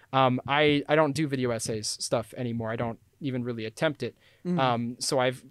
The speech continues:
Speaker 1: I've saw the current state of the platform, and I was like, "How can I still talk about what I wanna talk about in a format that's digestible for,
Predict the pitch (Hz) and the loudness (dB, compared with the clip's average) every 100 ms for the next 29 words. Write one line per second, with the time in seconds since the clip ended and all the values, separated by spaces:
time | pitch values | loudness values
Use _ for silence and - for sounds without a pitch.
0 | _ 135 131 - 156 139 131 - 143 135 | _ -2 -2 0 2 4 2 0 0 0
1 | 120 - 131 131 123 127 151 147 - 135 | -4 -2 0 -2 -6 -2 2 0 0 -4
2 | 127 120 120 117 - 131 131 156 127 120 | -2 -4 -4 -6 0 0 2 0 -2 -2
3 | - 143 127 - 117 127 117 113 117 107 | -4 -2 -2 -2 -4 -2 -4 -4 -4 0
4 | 175 185 131 123 120 139 123 139 120 113 | 0 2 2 2 2 -2 0 0 0 -2
5 | 120 135 117 120 110 127 110 104 113 104 | -2 -2 -2 -2 -4 -8 -10 -8 -8 -8